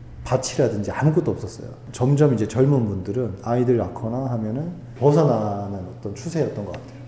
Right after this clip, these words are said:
나는 살려고 내려왔는데, 어, 이 다 떠나는 분위기니까 교육 문제라든지 고민을 하다가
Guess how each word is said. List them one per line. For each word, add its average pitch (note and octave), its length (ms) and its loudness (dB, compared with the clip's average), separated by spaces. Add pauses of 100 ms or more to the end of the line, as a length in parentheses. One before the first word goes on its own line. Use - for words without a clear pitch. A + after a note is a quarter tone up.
(120)
나는 C3 280 2
살려고 F#3+ 420 4
내려왔는데, G2 1000 -2 (800)
어, G2+ 580 -6 (560)
이 F3 100 -6
다 - 220 -6
떠나는 F#3+ 360 4
분위기니까 F#2 600 -4
교육 G#2+ 200 -2
문제라든지 F#2+ 920 -6
고민을 C3 400 0
하다가 C3+ 580 -4